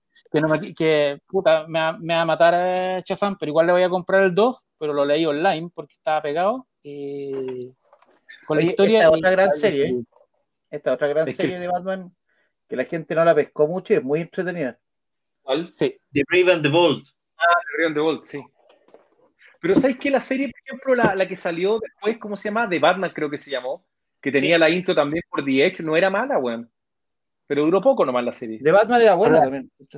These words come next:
Speaker 4: Los juguetes eran bonitos.
Speaker 3: ¿Cachai? No, pero para mí Máscara de Fantasma es lejos, gran película, el final, esa toma del Guasón, puta, es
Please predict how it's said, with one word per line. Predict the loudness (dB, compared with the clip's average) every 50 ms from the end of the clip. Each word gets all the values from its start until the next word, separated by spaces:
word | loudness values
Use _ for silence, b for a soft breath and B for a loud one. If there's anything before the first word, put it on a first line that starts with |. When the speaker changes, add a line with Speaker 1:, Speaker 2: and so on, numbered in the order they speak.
| -20 -20 -20 _ _ -16 -10
Speaker 4:
Los | -8 -6 -4
juguetes | -2 0 2 2 4 4 2
eran | 2 0 -2
bonitos. | -6 -6 -6 -6 -8 -12 -20 _ _ _ _ _ _ _ _ _ _ _ _ _ _ _ _ _ _ _ _ _ _ _ _ _ _ _ _ _ _ _ _ _
Speaker 3:
¿Cachai? | -14 -14 -8 -4 -4 -2 -2 -4 -8 -14 _ _ _ _
No, | 0 2 2 4
pero | 4 4 4
para | 4 4
mí | 2 2 0 0
Máscara | 2 0 0 2 0 0
de | 0
Fantasma | -2 -4 -2 0 0 0 0 0 -2
es | -4 -4
lejos, | -2 0 0 0 0 -4 -6 -4
gran | -2 -2 -2 -2 -6
película, | -8 -8 -8 -6 -6 -6
el | -6 -8 -10
final, | -12 -10 -8 -4 -2 0 2 2 0 0 -4 b b b b b b
esa | -4 -2 -2 0 0
toma | 2 2 2 4 4
del | 4 2 2
Guasón, | 0 0 -2 -2 -4 -4 -4 -4 -4 -6 -8 -12 -16 _ _ _ _ _ _ _ _ _ _ _ _
puta, | -20 -20 -20 -20 _
es | -14 -14 -14